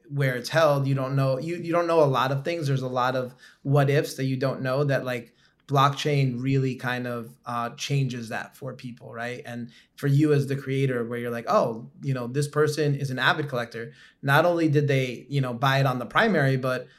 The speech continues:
they bought a couple more on the secondary. Like, this person's obviously, uh, very passionate about my art. Like, you know, let, how can I reward this person for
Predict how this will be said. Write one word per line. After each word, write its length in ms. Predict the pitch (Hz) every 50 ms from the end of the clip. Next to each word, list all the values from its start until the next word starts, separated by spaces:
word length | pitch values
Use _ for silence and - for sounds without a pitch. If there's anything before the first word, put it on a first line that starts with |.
| _ _ -
they 100 | 143 139
bought 180 | 135 151 147
a 60 | 147
couple 260 | 143 - 160 147 156 151
more 260 | 151 160 180 180 156
on 120 | 135 131
the 80 | 127 127
secondary. 600 | - - 190 - - 156 135 127 127 120 120 120
Like, 240 | 117 120 117 - -
this 100 | 143 139
person's 420 | 139 - 147 147 147 147 143 127
obviously, 680 | 135 131 135 127 127 127 131 - 139 131 123 120 117 - _ _ _ _ _ _ -
uh, 160 | 127 127 123
very 280 | 117 147 143 139 135 139
passionate 440 | 135 - 135 139 143 139 - 127
about 240 | 127 117 127 120 113
my 140 | 120 120 117
art. 500 | - - 170 185 156 127 117 - - - _ _ _ _ _ -
Like, 280 | 135 135 131 - - -
you 100 | 147 135
know, 180 | 127 123 123 120
let, 320 | 117 117 131 135 123 -
how 260 | 104 120 - 135 139
can 160 | 139 143 143
I 100 | 139 131
reward 480 | 127 120 127 123 117 127 131 135 131 117
this 120 | 123 113
person 420 | - - - 139 139 139 139 127 117
for 380 | - 123 123 117 117 117 -